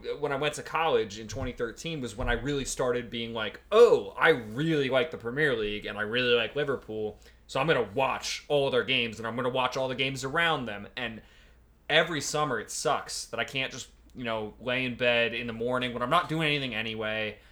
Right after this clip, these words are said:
and just watch these games. And I, it's so refreshing to have it back. My girlfriend fucking hated it. Well, she didn't hate it, but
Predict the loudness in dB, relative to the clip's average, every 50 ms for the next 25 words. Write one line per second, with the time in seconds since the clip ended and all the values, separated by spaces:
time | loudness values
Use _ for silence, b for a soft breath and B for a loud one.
0 | b b b -10 -8 -8 -8 -6 -4 -4 -6 -6 -8 -12 -12 -10 -10 -10 -10 -10
1 | -12 -14 -12 -10 -8 -4 -2 -2 -2 -2 -2 -6 -8 -16 -20 -20 -20 -18 -14 -14
2 | -14 -10 -6 -6 -6 -4 -4 -4 -4 0 4 4 6 6 4 2 0 0 -4 -6
3 | -6 -2 0 0 0 0 -2 -6 -6 -8 -8 -4 -4 -4 -4 -4 -10 -10 -8 -4
4 | -4 -4 -4 -6 b b b b 2 2 4 6 4 4 4 2 2 0 0 0
5 | -2 -2 -2 -4 -8 -10 -8 -10 -8 -8 -8 -8 -8 -8 -8 -10 b b b b
6 | b b b 6 6 6 8 6 6 6 6 4 2 4 4 2 2 2 0 0
7 | 0